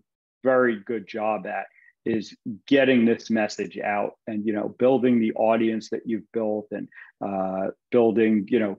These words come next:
Keto Camp and, uh, all of, uh, sort of your platforms. You have, uh, I lose ca-, is it three or four books out now, uh, you know, all very, uh, all bestsellers and very well received. Uh, I, I'd love to hear your experience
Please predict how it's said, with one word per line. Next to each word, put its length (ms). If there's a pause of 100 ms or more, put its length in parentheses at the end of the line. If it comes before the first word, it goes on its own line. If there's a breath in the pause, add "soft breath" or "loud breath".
Keto 320
Camp 440
and, 260 (340 soft breath)
uh, 300
all 340
of, 160 (160)
uh, 340 (400)
sort 260
of 120
your 140 (140)
platforms. 720
You 120
have, 160 (160)
uh, 320 (300)
I 120
lose 300
ca-, 240
is 260
it 240
three 220
or 180
four 240
books 360
out 240
now, 380 (320 loud breath)
uh, 340
you 120
know, 260
all 280
very, 500
uh, 360 (160)
all 300
bestsellers 720
and 120
very 240
well 220
received. 480 (380 loud breath)
Uh, 360 (600)
I, 240
I'd 140
love 200
to 80
hear 200
your 180
experience 600